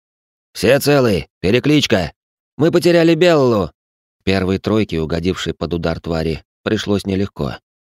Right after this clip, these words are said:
На Гардианах остались следы его когтей. Но если Тигрис и Ян были помяты, но целы, то Белле повезло меньше. Оркус с размаха швырнул её в стену. Броня выдержала,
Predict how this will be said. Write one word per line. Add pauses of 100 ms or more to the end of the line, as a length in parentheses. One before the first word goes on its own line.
(100)
На
Гардианах
остались
следы (100)
его
когтей. (280)
Но
если
Тигрис
и
Ян
были
помяты, (200)
но
целы, (480)
то
Белле
повезло
меньше. (480)
Оркус
с
размаха
швырнул
её
в
стену. (320)
Броня
выдержала,